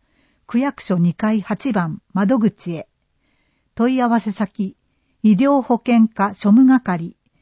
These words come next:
電話、三六四七三一六六。ファックス、三六四七八四四三。特別区民税、都民税、普通徴収、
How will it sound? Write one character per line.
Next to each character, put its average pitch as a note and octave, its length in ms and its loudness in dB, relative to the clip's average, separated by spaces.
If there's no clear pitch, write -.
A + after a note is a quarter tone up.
電 G#3+ 240 2
話、 F#3+ 200 -2
三 C4+ 300 2
六 C#4+ 220 0
四 G3 300 6
七 F3+ 420 -2
三 C#4 320 2
一 A#3+ 300 0
六 F3 240 -2
六。 G#3+ 380 -6
フ - 60 -18
ァ C4+ 80 -2
ッ - 20 -10
ク - 120 -18
ス、 - 220 -12
三 C#4+ 300 0
六 C#4 220 -2
四 G#3 300 4
七 F#3 400 0
八 C#4 380 -6
四 B3 260 4
四 G3+ 240 2
三。 F#3+ 420 -6
特 A#3 240 -2
別 D#4 280 -4
区 C#4 160 0
民 C#4+ 280 4
税、 E3+ 400 -4
都 G3 140 0
民 C4 300 6
税、 E3+ 400 -6
普 - 160 -20
通 C4 240 -6
徴 A#3+ 240 -2
収、 E3+ 400 -12